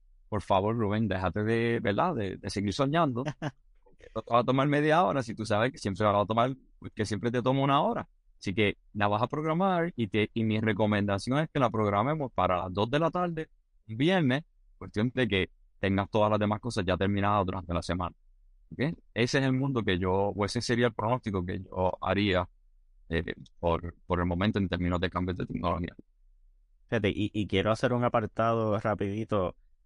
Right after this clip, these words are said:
Speaker 2: porque es verdad, es, es, es verdad que, que ese sería el mundo más, yo creo que más ideal, eh, y donde la tecnología sea un ayudante, ¿verdad? No sea, eh, el, el controlante.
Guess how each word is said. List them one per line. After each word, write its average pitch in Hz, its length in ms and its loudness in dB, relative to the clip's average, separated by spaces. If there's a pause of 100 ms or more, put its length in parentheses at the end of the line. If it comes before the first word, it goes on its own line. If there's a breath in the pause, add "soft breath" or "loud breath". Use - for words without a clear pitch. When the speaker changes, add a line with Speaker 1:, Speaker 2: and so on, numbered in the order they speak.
Speaker 2:
porque 95 260 -2
es 87 100 -2
verdad, 104 420 2
es, 92 160 -2
es, 92 180 -4
es 90 160 -4
verdad 98 360 0
que, 87 240 -2
que 78 380 -6 (320)
ese 110 240 -4
sería 117 440 0
el 107 80 0
mundo 104 340 0
más, 92 360 0 (380)
yo 92 160 -2
creo 101 120 0
que 101 120 0
más 87 180 -2
ideal, 82 400 0 (140)
eh, 78 540 -2
y 76 420 -4 (260)
donde 90 240 2
la 87 120 2
tecnología 92 640 0
sea 104 500 0 (140)
un 90 160 0
ayudante, 85 520 0
¿verdad? 78 240 0
No 78 120 0
sea, 82 400 -2
eh, 80 240 -2
el, - 280 -6 (260)
el 82 180 -4
controlante. 82 720 -2